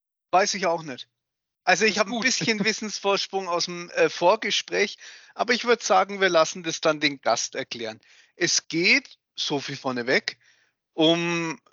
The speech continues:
Speaker 1: das im Moment immer noch extrem beliebte Thema Recycling. Und da ist es ein ganz besonders spannendes Verfahren. Es geht auch um den Werkstoff, den auch jeder der Hörer kennt.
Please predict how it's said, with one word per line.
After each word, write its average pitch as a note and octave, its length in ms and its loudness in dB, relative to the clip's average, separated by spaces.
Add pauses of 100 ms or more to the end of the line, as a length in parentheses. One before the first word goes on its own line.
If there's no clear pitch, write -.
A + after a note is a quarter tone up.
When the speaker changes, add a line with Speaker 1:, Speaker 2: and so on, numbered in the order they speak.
(140)
Speaker 1:
das - 360 2
im F3 140 -4
Moment D3+ 440 2
immer A3+ 240 2
noch G#3+ 300 0
extrem F#3+ 520 0
beliebte F3+ 460 -4
Thema D3+ 360 2
Recycling. A#2+ 920 0
Und B2 200 -6
da A#2+ 100 4
ist D#3 320 -2
es E3 180 0
ein C#3 240 0 (640)
ganz E3 320 2
besonders F3 580 2
spannendes D#3 600 2
Verfahren. C#3 560 2
Es - 160 0
geht E3+ 120 2
auch D#3 140 4
um D3+ 100 -6
den C3 200 -4
Werkstoff, D#3 480 2
den E3 160 -6
auch - 180 -2
jeder D#3+ 460 0
der A3+ 160 4
Hörer F#3+ 300 2
kennt. F3 380 -2